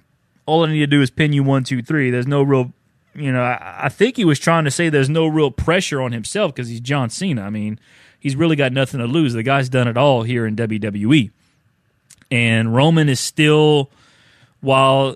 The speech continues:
he's doing some of the best work of his career, c-, you know, there's still some pressure on Roman Reigns to continue doing as well as he's doing, retain that championship,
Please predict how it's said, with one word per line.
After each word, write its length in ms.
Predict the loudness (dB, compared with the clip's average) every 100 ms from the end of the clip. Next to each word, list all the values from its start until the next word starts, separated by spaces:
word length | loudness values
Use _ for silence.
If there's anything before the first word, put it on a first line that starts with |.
| -8
he's 300 | -6 -2 -2
doing 240 | -2 0 0
some 100 | -2
of 80 | 0
the 60 |
best 240 | 0 0 0
work 240 | -2 0
of 100 | -2
his 140 | -4
career, 800 | -4 -4 0 2 2 2 2 -2 -6 _ _ _ _ _ _ _ -4
c-, 320 | 0 0 -2
you 160 | -4 0
know, 120 | 2
there's 140 | 2 2
still 220 | 2 2
some 280 | 2 2 2
pressure 400 | 2 2 2 0
on 160 | 0
Roman 320 | 2 2 0 0
Reigns 420 | 0 0 -2 -4
to 180 | -2 -2
continue 1000 | -2 -6 -2 -2 0 0 2 0 -2 -6 _ _ _ _ _ _ _ _ _ -18 -16
doing 640 | -4 2 4 4 4 2 -2
as 280 | -2 -4
well 320 | -2 0 2 0
as 120 | -2
he's 160 | -6
doing, 460 | 0 2 4 2 0
retain 420 | -4 -2 -2 -2
that 160 | -2 -4
championship, 920 | -4 -4 -4 -6 -4 -2 0 0